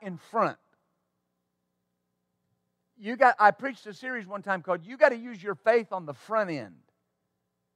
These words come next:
All right, you put faith out in front. And, and notice what it says, though, taking it. That, that's, that's a, a wonderful word in the Greek, because the understanding is, is you gotta do that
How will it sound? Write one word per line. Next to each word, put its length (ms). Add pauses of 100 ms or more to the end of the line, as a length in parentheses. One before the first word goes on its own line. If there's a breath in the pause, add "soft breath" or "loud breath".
(460)
All 60
right, 120
you 120
put 280
faith 360
out 200
in 60
front. 340 (680)
And, 240
and 120
notice 220
what 140
it 80
says, 240
though, 180 (380)
taking 480
it. 140 (920)
That, 260
that's, 340
that's 220
a, 180
a 100
wonderful 720
word 400
in 100
the 80
Greek, 260 (360)
because 320
the 140
understanding 640
is, 220 (220)
is 200
you 100
gotta 180
do 180
that 260